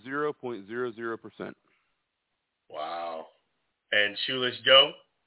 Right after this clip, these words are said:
Speaker 1: They're both batting zero right now, so.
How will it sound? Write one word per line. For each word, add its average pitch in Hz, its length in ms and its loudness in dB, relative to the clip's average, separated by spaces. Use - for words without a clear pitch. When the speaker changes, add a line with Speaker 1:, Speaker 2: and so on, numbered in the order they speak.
Speaker 1:
They're 104 140 -4
both 131 280 2
batting 131 340 2
zero 101 220 -4
right 92 180 -6
now, 90 240 -12
so. 95 220 -8